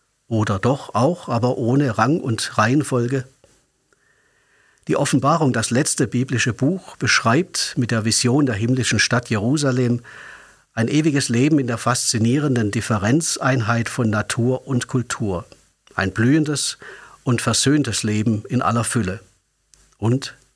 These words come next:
Zitat, "Siehe da, die Hütte Gottes bei den Menschen. Und er wird bei ihnen wohnen, und sie werden seine Völker sein, und er selbst, Gott mit ihnen, wird ihr Gott sein.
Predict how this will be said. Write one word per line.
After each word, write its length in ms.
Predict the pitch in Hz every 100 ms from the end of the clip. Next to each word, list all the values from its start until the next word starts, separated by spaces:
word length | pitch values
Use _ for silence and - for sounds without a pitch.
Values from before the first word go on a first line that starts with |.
| _ _ _ _
Zitat, 500 | - - - 104 120 -
"Siehe 320 | - 131 143
da, 320 | 123 120 131 - - - - - -
die 100 | 117
Hütte 240 | - 180 147
Gottes 440 | 139 139 120 -
bei 160 | 113 110
den 140 | 104
Menschen. 440 | 101 120 - 104 - _ _ - - - _ _ _
Und 140 | - 120
er 160 | 123
wird 220 | 139 147 -
bei 100 | 127
ihnen 340 | 160 160 135
wohnen, 400 | 120 135 165 165
und 160 | 139 113
sie 260 | 131 131
werden 260 | 127 135 139
seine 300 | - 127 120
Völker 380 | - 120 123 135
sein, 440 | 139 131 139 143 _ -
und 140 | 107
er 220 | 117 127
selbst, 600 | 135 123 139 147 - - -
Gott 360 | 147 - - -
mit 180 | 120 -
ihnen, 380 | 117 131 127 123 -
wird 300 | 123 - -
ihr 160 | 117
Gott 220 | 123 117 -
sein. 340 | - 98 117